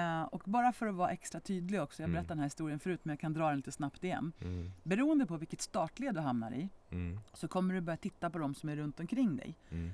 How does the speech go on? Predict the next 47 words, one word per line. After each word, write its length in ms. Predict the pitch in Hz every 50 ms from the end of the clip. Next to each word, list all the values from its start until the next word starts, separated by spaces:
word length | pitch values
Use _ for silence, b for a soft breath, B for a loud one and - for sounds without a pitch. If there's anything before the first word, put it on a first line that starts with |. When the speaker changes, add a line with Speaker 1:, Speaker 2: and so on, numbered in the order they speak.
| -
Speaker 1:
Eh, 320 | - 156 156 151 147 - -
en 100 | 226 220
gång 140 | 196 175 160
så 120 | - 170
råkade 500 | 156 180 185 170 151 - - 175 180 165
jag 360 | 147 135 135 135 131 - 139
köpa 460 | - - - 139 131 - - - 131
en 180 | 98 131 135 135
biljett 300 | 139 135 135 135 - -
på 80 | - 147
Blocket 640 | 151 185 214 - - - - 208 208 - - -
och 180 | - - 151 -
hamnade 440 | - 156 143 131 135 135 135 131 143
i 300 | 131 - 135 127 123 120 - -
elitstartledet 1800 | - 143 160 175 185 151 127 - - - - - - - - - - - 143 135 135 - - - - 165 180 196 214 214 180 135 107 117 135 - - - -
bland 440 | 131 135 135 123 120 127 127 127 123 -
M 200 | - 147 135 135
T 120 | 131 - 147
B-herrarna. 1000 | 135 151 151 139 131 127 - - - - 190 202 202 190 131 120 117 117 120 147 B B B B B -
Speaker 2:
Jaha. 140 | - 92 92 B B B B B B B B B B B B - - - -
Speaker 1:
Jag 120 | - - 277 -
har 80 | - 233
aldrig 320 | 214 185 180 175 196 196
känt 460 | - - - 170 160 156 156 151 - -
mig 200 | 170 170 170 156
så 260 | - - 143 135 135
dålig. 880 | 131 131 123 240 220 170 165 180 233 277 - - 131 139 - 208 - - -
Speaker 2:
Nej. 260 | - - 82 82 90 -
Speaker 1:
Jag 100 | - -
kände 220 | - 262 254 254
mig 100 | 262 262
så 300 | 247 - - 285 277 285
dålig 600 | 294 247 226 214 302 302 269 254 254 254 254 226 208
och 180 | 202 - -
pinsam, 720 | - - 262 254 247 233 226 - - 247 240 220 214 202 190
och 160 | 180 170 165
tankarna 480 | - - 226 220 208 - - 233 233 214
jag 140 | 185 180 -
tänkte 320 | - 185 175 160 - -
om 100 | 160 160
mig 120 | 160 156 151
själv 340 | - 175 156 156 160 165
då, 180 | 180 202 170 143
de 220 | 156 170 180 175
var 60 | 156 143
inte 180 | 147 143 -
nådiga. 560 | 151 156 156 143 139 143 170 160 131 - -